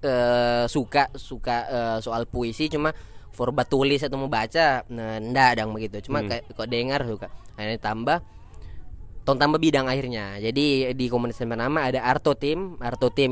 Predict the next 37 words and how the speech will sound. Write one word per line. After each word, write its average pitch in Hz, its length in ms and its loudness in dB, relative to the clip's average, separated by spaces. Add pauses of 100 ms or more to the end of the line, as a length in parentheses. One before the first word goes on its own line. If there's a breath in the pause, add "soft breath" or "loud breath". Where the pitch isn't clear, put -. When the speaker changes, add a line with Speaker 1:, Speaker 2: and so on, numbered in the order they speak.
Speaker 1:
itu, 156 320 6
eh, 117 640 2 (240)
di 123 240 -2
seni 127 240 0
rupa. 123 320 8 (320)
Ada 131 240 2
Nurul 170 400 8
di 151 120 -2
situ 170 200 -4
yang, 131 180 -2
Speaker 2:
Mm-mm. 120 380 -2 (160)
Speaker 1:
yang 110 160 -4
u-, 117 480 0
eh, 120 80 -2
handle 123 400 2
Arto 113 320 -2
Team. 135 240 0 (640 soft breath)
Ada 107 480 2
Speaker 2:
Arto? 120 400 6 (400)
Speaker 1:
Arto 147 320 2
Team. 170 320 10
Speaker 2:
Arto 117 400 6
Team. 101 240 -2
Speaker 1:
Arto 120 320 -6
Team. 110 480 -8
Eh, 110 160 -6
baru 120 240 -2
ada 156 160 6
Lensa 160 320 10
Team. 135 400 6
Lensa 123 400 0
Team 147 240 0
ini, 180 240 0
eh, 135 240 -2
foto 127 320 2
dan 123 160 -2
video. 123 480 -6